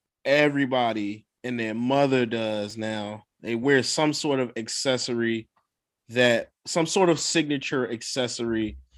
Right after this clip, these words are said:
that helps them stand out or helps them feel like they're playing better. Or sometimes, you know, they actually need it. But, uh, usually it's an, just an accessory. And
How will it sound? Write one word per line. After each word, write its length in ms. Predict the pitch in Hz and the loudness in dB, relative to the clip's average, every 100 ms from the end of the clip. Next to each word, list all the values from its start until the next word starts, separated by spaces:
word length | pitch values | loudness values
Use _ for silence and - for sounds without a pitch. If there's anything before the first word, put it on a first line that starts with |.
| _ _ - | _ _ -4
that 220 | 117 196 _ _ | -4 -4 _ _
helps 300 | 156 147 - | 0 0 0
them 200 | 143 139 | 0 0
stand 480 | - 135 131 127 123 | 0 0 2 2 4
out 260 | 131 123 | 6 4
or 100 | 117 | 2
helps 300 | 113 135 120 | 0 0 -2
them 180 | - 117 | -4 -6
feel 360 | 113 - 127 120 | -6 0 2 4
like 200 | 117 107 | 2 0
they're 100 | 110 | -4
playing 400 | - 117 113 110 | -2 -2 -2 0
better. 320 | 113 110 110 | 0 0 0
Or 220 | 135 156 | 0 0
sometimes, 400 | 196 254 285 294 | 0 0 2 4
you 80 | 294 | 4
know, 100 | 233 | 4
they 140 | 226 | 2
actually 300 | 175 180 180 | 2 0 -4
need 200 | 120 117 | -2 -2
it. 100 | 139 - _ _ | -2 -8 _ _
But, 320 | 131 135 131 127 | 8 8 4 -2
uh, 460 | 131 131 131 127 | -2 0 0 0
usually 680 | 160 208 190 170 165 156 156 _ _ _ _ _ _ _ | 2 2 2 4 6 4 0 _ _ _ _ _ _ _
it's 240 | 147 139 143 | -2 -2 -4
an, 140 | 135 117 | -6 0
just 260 | 143 143 | 0 2
an 80 | 139 | 0
accessory. 720 | 113 - 123 117 120 123 135 - _ _ _ - | 0 0 -2 0 0 0 -2 -8 _ _ _ -4
And 460 | 127 123 127 123 | 0 2 0 -2